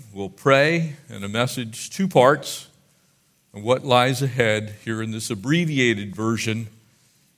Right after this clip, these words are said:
uh, that we find in Luke's gospel compared to that of Matthew and Mark of the Olivet Discourse. Father, we thank you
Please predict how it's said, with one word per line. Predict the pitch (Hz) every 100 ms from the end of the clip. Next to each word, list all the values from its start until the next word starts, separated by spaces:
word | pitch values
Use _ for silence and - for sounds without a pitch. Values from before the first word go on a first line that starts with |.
| -
uh, | 107
that | 110
we | 107 107
find | 120 120 117
in | 110 110
Luke's | 117 110 113
gospel | 117 117 113 - 104 104 - _ _ _ _ _ _ _ -
compared | 110 98 110 110
to | 104
that | 104 107 104
of | 98
Matthew | 101 107 104 - 101
and | 104
Mark | 98 90 98 - - _ _ _ _
of | 95
the | 95
Olivet | 92 92 87 90 87
Discourse. | 85 - - 92 92
Father, | - 127 123 120 120
we | 113
thank | - 127 123 -
you | 101